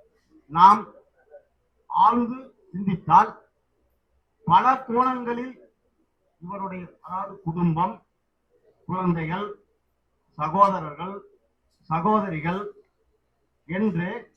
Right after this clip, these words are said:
வாழ்வியல் வட்டத்தில் நாம் முதல் படியாக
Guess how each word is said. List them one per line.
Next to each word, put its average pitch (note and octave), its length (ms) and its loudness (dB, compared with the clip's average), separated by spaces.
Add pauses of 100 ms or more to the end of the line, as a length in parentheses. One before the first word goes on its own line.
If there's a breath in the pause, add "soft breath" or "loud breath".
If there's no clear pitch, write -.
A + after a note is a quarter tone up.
(880)
வாழ்வியல் B3 600 4
வட்டத்தில் F#3+ 600 -6 (720)
நாம் G3 480 8
முதல் A#3+ 400 2
படியாக G3+ 460 0